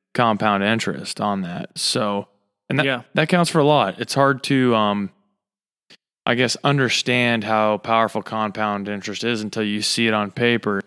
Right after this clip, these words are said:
Speaker 1: So we will include this chart that we're gonna talk to you guys about. It is a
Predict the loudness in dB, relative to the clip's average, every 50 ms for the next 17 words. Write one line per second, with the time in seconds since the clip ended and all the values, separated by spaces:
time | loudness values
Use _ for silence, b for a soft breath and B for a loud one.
0 | _ -6 0 2 4 4 4 4 4 4 2 2 0 -2 0 0 2 4 4 2
1 | 2 0 -2 -4 -4 -4 -4 -4 -4 -2 0 2 2 2 2 0 -2 0 0 0
2 | 2 0 0 2 2 2 2 2 2 0 2 2 4 4 4 2 2 2 4 4
3 | 4 4 4 2 0 -2 -4 -4 -2 0 0 0 0 0 0 2 2 2 2 2
4 | 0 0 -4